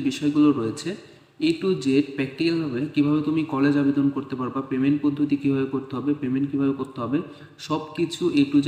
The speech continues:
বিস্তারিতভাবে আজকের ভিডিওতে তোমাদের দেখানো হবে। তো তোমরা, তোমাদের কিন্তু সার্ভার কিন্তু ডাউন থাকার কারণে কিন্তু অনেকে কিন্তু কলেজ ভর্তির আবেদনটা করতে পারো নাই। তো এখন মোটামুটি সার্ভার কিন্তু ঠিক আছে, এখন কিন্তু আবেদনগুলো করা যাচ্ছে, ঠিক আছে? তো তুমি কিভাবে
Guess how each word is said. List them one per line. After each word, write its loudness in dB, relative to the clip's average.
বিস্তারিতভাবে -2
আজকের -8
ভিডিওতে -2
তোমাদের -2
দেখানো -8
হবে। -10
তো -2
তোমরা, 2
তোমাদের 0
কিন্তু 2
সার্ভার 0
কিন্তু 4
ডাউন 2
থাকার -2
কারণে 2
কিন্তু -2
অনেকে -2
কিন্তু -2
কলেজ 0
ভর্তির -4
আবেদনটা -4
করতে -4
পারো -2
নাই। -10
তো -12
এখন -4
মোটামুটি 4
সার্ভার -2
কিন্তু 4
ঠিক 0
আছে, -8
এখন -6
কিন্তু 2
আবেদনগুলো 2
করা -4
যাচ্ছে, -8
ঠিক -4
আছে? -10
তো -2
তুমি 0
কিভাবে 0